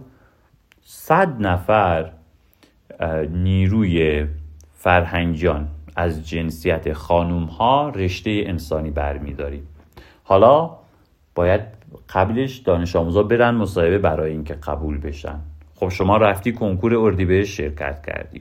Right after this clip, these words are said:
گفتم اون کنکور اردیبهشت یک تراز به تو می‌ده. اگه، خوب دقت کن،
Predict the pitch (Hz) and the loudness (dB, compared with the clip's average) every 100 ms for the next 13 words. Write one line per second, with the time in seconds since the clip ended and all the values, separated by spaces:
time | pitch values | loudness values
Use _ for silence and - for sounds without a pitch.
0 | - 120 120 - - 120 127 - 85 85 | 2 2 2 -6 -4 -4 -4 -2 -4 -2
1 | 95 92 90 90 101 113 127 - 113 107 | 0 2 2 0 0 -2 -4 -10 -6 0
2 | 131 131 - 190 - 85 73 71 73 76 | 0 -2 -2 0 2 0 -2 -8 -10 -8
3 | 71 69 - - - _ _ _ _ _ | -10 -10 -14 -18 -20 _ _ _ _ _
4 | _ _ 135 143 95 78 - - 143 101 | _ _ 2 4 0 -8 -8 -4 -2 0
5 | 85 - 71 71 - | 0 -2 -10 -12 -20